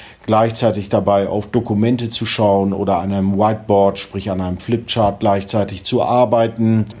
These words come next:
Zweitens haben wir eine gute Nachfrage auch nach Bandbreitenerhöhung. Sie sagten es eingangs, läuft mein Internet stabil?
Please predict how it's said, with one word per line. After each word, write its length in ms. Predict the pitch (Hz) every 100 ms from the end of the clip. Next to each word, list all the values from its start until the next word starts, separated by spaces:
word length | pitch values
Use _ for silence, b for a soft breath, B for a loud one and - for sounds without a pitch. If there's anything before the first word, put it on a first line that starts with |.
| - -
Zweitens 680 | - 123 143 156 156 151 - B B B
haben 140 | - 117
wir 60 |
eine 120 | 117
gute 300 | 110 127 139
Nachfrage 640 | 127 113 117 123 117 117 110
auch 260 | 98 101
nach 160 | 113 113
Bandbreitenerhöhung. 920 | 151 143 139 87 80 80 76 67 53 - B B B
Sie 140 | -
sagten 380 | 95 107 107 131
es 120 | 113
eingangs, 640 | 110 110 113 110 107 104 - B B
läuft 340 | 107 113 117
mein 160 | 117 107
Internet 440 | 113 117 110 107
stabil? 720 | - 110 92 113 117 117 120